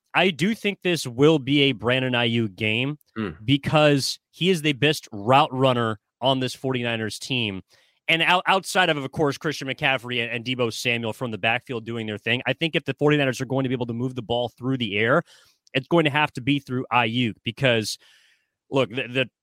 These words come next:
Speaker 1: Eagles got some great corners. I mean, Darius Slay is the big name, but James Bradbury statistically has been a better corner this year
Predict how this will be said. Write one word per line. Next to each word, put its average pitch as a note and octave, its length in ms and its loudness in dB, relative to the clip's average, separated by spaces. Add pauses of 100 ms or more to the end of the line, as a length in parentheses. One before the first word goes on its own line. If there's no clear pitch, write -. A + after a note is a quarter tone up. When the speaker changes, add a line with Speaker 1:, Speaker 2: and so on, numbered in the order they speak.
(180)
Speaker 1:
Eagles F#3 320 2
got D3 160 4
some B2 160 -8
great C#3 360 2
corners. A#2 460 -2
I A#2 40 -8
mean, B2 120 -4
Darius D#3+ 380 0
Slay D3+ 320 2
is B2+ 80 -2
the A#2+ 100 -6
big B2+ 280 -2
name, B2+ 520 0
but C3 180 -2
James D#3 260 -4
Bradbury C3+ 600 0
statistically - 640 -6
has B2 140 -4
been C3+ 120 0
a B2 40 -2
better B2+ 280 0
corner A#2+ 360 -4
this A2 240 -6
year A2+ 300 0